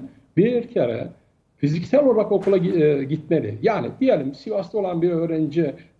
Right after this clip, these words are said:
İstanbul'da okuyorsa, İstanbul'da kalacağı yeri yoksa, yurt ortamı yoksa gelip burada ne yapacağını düşünmeli. Ya da Ankara'da oturan bir öğrenci İstanbul'a gitmek istediği zaman düşünmeli.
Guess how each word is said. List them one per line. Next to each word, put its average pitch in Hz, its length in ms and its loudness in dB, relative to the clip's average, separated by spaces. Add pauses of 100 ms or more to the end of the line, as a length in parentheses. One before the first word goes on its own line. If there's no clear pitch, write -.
İstanbul'da 214 480 0
okuyorsa, 131 720 -2 (200)
İstanbul'da 220 500 2
kalacağı 180 480 2
yeri 165 260 4
yoksa, 160 500 0 (320)
yurt 180 320 -4
ortamı 175 440 0
yoksa 175 540 0 (160)
gelip 180 320 2
burada 175 240 2
ne 139 120 4
yapacağını 165 720 -2 (180)
düşünmeli. 117 580 -2 (420)
Ya 135 100 4
da 156 60 2
Ankara'da 208 400 2
oturan 190 420 0
bir 180 80 4
öğrenci 170 360 0
İstanbul'a 196 440 -2
gitmek 165 360 -2
istediği 156 300 0
zaman 151 260 -2
düşünmeli. 127 400 -2